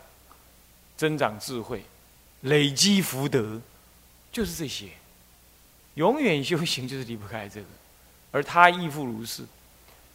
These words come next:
那你说这个平日拜佛，重点在于形成定课，动作标准，知道拜佛是什么。啊，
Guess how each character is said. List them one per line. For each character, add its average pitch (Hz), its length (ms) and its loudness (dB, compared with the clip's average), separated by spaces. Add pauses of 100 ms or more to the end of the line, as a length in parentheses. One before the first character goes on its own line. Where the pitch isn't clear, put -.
(300)
那 220 120 -2
你 180 140 -2
说 208 180 2
这 208 140 0
个 175 240 2 (540)
平 151 260 -2
日 202 140 0
拜 175 400 4
佛， 92 380 -12 (320)
重 170 180 0
点 120 180 -4
在 127 180 0
于 120 160 -6 (1500)
形 143 240 -4
成 143 180 0
定 139 240 -4
课， 151 200 -4 (360)
动 160 160 2
作 147 160 4
标 131 260 4
准， 113 200 -8 (380)
知 175 160 -6
道 165 120 10
拜 170 200 8
佛 117 180 -2
是 127 120 -8
什 107 160 -12 (2250)
么。 98 80 -10
啊， 85 160 -12